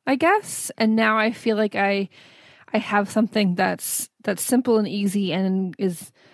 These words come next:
gets me to, to tell more stories, which that's the whole point. And sometimes I'll come across, "Oh, well, this is something that's bigger and I, I don't wanna do six-by-eight, so I'm gonna set this aside for an eight and a half by eleven and a longer story."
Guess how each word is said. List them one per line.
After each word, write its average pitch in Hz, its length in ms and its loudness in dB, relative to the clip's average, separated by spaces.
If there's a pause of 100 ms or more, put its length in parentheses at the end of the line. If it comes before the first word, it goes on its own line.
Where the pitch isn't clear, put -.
(360)
gets - 280 -2
me 208 200 0
to, 185 120 -2 (180)
to 196 180 0
tell - 320 0
more 220 180 4
stories, 208 480 0
which 196 180 -4
that's 196 200 -2
the 220 80 0
whole 214 160 2
point. 240 320 2
And 185 140 -4
sometimes 240 420 2
I'll 233 100 4
come 240 260 -2
across, 233 580 2 (300)
"Oh, 220 120 4
well, 208 160 4
this 254 200 0
is 277 120 2
something 214 300 0
that's 180 220 -6 (240)
bigger 196 400 2
and 208 160 -4
I, 180 240 0
I 202 120 -4
don't 214 220 2
wanna 208 220 0
do 185 540 2
six-by-eight, 190 800 -4 (300)
so 202 160 -4
I'm 220 120 2
gonna 196 240 0
set 190 200 -4
this 196 180 -6
aside 180 560 -6
for 190 460 -4
an 139 100 -4
eight 165 100 -6
and - 80 -6
a - 40 -12
half 160 200 -16
by 190 120 -10
eleven 185 420 -8
and 180 120 -10
a 185 60 -10
longer 196 420 -10
story." 165 640 -14